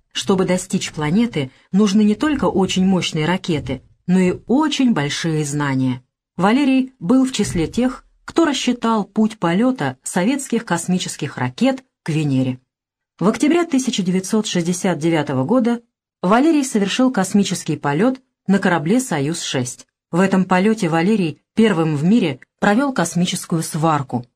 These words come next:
Томас Стаффорд так теперь и называет Валерия: специалист по сварке металлов в космосе. Наши американские друзья шутят: "Если что сломается,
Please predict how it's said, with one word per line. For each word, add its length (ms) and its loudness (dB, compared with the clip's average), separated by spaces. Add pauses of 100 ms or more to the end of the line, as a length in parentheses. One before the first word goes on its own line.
(180)
Томас 340 2
Стаффорд 560 -2 (180)
так 200 2
теперь 280 2
и 40 4
называет 520 0
Валерия: 540 0 (340)
специалист 720 2
по 120 2
сварке 400 0
металлов 460 0
в 120 -16
космосе. 580 -4 (1000)
Наши 320 2
американские 600 0
друзья 400 0
шутят: 460 -4 (160)
"Если 340 2
что 200 0
сломается, 840 0